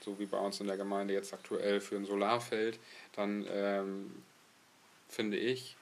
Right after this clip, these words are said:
sollten wir sofort machen. Also, das ist ein super Thema und nur so lässt sich die, diese Energiewende meistern und auch eben das Ziel, über das wir eben gesprochen haben,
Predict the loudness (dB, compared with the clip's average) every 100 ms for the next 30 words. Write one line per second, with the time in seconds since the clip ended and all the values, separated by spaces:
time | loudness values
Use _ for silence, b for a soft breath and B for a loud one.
0 | -18 0 2 2 -2 -2 0 0 2 0
1 | 0 -4 -6 -2 -2 -4 -12 B B B
2 | B -8 -4 -4 -6 -6 -4 -4 0 0
3 | 0 -2 2 2 2 -2 -2 0 0 0
4 | 0 -4 -6 0 0 0 -4 -2 0 -2
5 | -6 -6 -2 0 0 0 -2 0 0 2
6 | 2 2 0 0 0 -2 -6 B B -2
7 | 0 0 -2 0 0 0 -2 -2 -2 -2
8 | -2 -2 -4 -2 -2 0 -2 0 -4